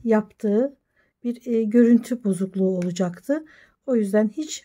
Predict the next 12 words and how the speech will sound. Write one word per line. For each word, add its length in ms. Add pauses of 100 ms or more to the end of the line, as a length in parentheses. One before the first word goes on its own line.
aradan 540
geçirmedim. 760 (440)
E, 240
hepsi 400
aynı 540 (160)
hizada 600
kalması 520
için. 280 (300)
Şu 200
görüntüyü 580
bozmamak 560
için 360